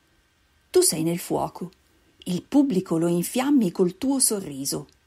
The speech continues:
unito a forza e volontà. Ma se volteggi, sei anche nell'aria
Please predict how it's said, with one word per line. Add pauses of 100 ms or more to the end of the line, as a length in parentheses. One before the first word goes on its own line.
(200)
unito
a
forza
e
volontà. (1300)
Ma
se
volteggi,
sei
anche
nell'aria